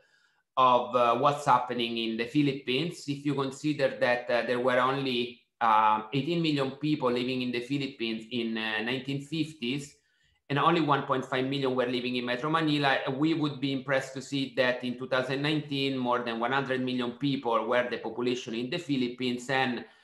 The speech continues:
a huge number of people, around fourteen, fifteen million, even more, live in Metro Manila. This was, uh, uh, due to, uh, aggressive migration in the past years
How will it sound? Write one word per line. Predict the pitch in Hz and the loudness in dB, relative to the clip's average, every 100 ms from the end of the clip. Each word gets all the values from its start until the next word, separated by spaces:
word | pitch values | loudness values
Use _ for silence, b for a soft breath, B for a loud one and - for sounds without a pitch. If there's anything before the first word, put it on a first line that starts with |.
| B B _ | B B _
a | 123 120 113 123 | 6 6 6 6
huge | 170 151 147 | 4 4 4
number | 143 139 127 127 | 4 4 2 4
of | 120 120 | 4 2
people, | - 147 143 135 | 2 2 4 6
around | 131 120 117 120 123 | 6 6 4 4 0
fourteen, | - 120 - 139 131 | -2 -4 -4 -4 -4
fifteen | 113 110 135 123 123 | -8 -8 -6 -2 0
million, | 127 117 123 | 0 -2 -2
even | 131 151 | 0 -2
more, | 139 123 123 | 0 0 2
live | 123 123 120 | 2 -2 -2
in | 123 113 | -4 -2
Metro | 113 117 | -4 -2
Manila. | 117 151 151 107 110 | 0 2 2 0 2
This | 147 147 - _ _ _ _ _ _ _ _ | 0 0 -10 _ _ _ _ _ _ _ _
was, | 143 143 143 143 143 - | -2 2 4 4 0 2
uh, | 135 131 - | 2 2 2
uh, | 127 117 113 110 113 | 4 4 4 2 0
due | 143 | 2
to, | 131 127 123 123 B B B B - | 4 4 2 -2 B B B B 2
uh, | 117 110 - | 4 6 4
aggressive | 127 165 190 190 | 0 0 0 -4
migration | 185 156 139 131 - 143 147 156 | -2 2 2 0 -2 0 0 0
in | 131 117 | -2 -4
the | 120 | -2
past | 123 139 160 - | 2 4 2 -2
years | 151 123 117 117 | -2 2 2 2